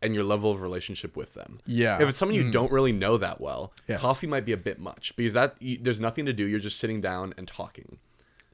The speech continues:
Speaker 2: Yeah. Uh-huh.
Speaker 1: But if it's someone that you know better and have, like, established relationship with, then maybe, like, a more intentional coffee date isn't a bad thing. I don't know. I don't go on a lot of dates with just anybody.
Speaker 2: Mm.
Speaker 1: So
Speaker 2: Yeah.
Speaker 1: I don't know. What, what's, what would yours,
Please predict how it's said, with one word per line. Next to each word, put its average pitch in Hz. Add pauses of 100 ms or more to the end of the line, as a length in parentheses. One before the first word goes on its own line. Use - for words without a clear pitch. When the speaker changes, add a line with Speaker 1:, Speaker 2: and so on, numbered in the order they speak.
Speaker 2:
Yeah. 107 (100)
Uh-huh. 113
Speaker 1:
But 143
if 135
it's 135
someone 175
that 170
you 110
know 110
better 92
and 101
have, 113
like, 104
established 101
relationship 92
with, -
then 104
maybe, 98 (200)
like, 104
a 104
more 95
intentional 95
coffee -
date 67
isn't 90
a 78
bad 65
thing. 52
I 185
don't 123
know. 92 (680)
I 147
don't 185
go 208
on 147
a 120
lot 110
of 107 (140)
dates 98
with 104
just -
anybody. 95
Speaker 2:
Mm. 113 (440)
Speaker 1:
So 110
Speaker 2:
Yeah. 117 (460)
Speaker 1:
I 117
don't 123
know. 101
What, 107
what's, 127
what 127
would 123
yours, 104